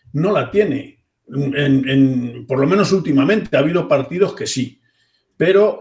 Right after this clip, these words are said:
eh, pero hay, yo creo que se, hay, la tiene que tener todos y cada uno de los partidos, porque el cinco al final es el que manda en el juego, es el que hace la transición de atrás adelante, es el primer, eh, defensa. Y entonces,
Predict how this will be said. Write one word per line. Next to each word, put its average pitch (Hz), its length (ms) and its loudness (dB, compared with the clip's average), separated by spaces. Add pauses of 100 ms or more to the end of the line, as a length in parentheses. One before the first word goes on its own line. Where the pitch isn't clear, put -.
eh, 135 480 2
pero 117 300 -6
hay, 151 300 -2
yo 147 140 -2
creo 180 260 -4
que 123 200 -4
se, 123 300 -8
hay, 139 220 -4
la 131 280 -2
tiene 202 220 2
que 190 80 0
tener 175 540 -6
todos 208 380 4
y 135 80 -4
cada 131 200 -4
uno 180 160 -6
de 156 100 -4
los 127 140 -6
partidos, 123 440 -2
porque 131 220 -4
el 135 120 2
cinco 202 400 -2
al 156 80 -2
final 175 300 -4
es 170 120 -4
el 165 140 -4
que 143 120 -2
manda 156 300 -4
en 127 80 -4
el 117 100 -12
juego, - 420 -12 (340)
es 160 140 -2
el 175 80 0
que 190 80 0
hace 165 160 0
la 151 140 0
transición 143 500 -4
de 151 80 2
atrás 143 280 -2
adelante, 151 420 -2
es 156 140 -2
el 175 180 -2
primer, 143 380 -4 (420)
eh, 147 360 2
defensa. 143 720 0 (560)
Y 135 180 2
entonces, 190 800 0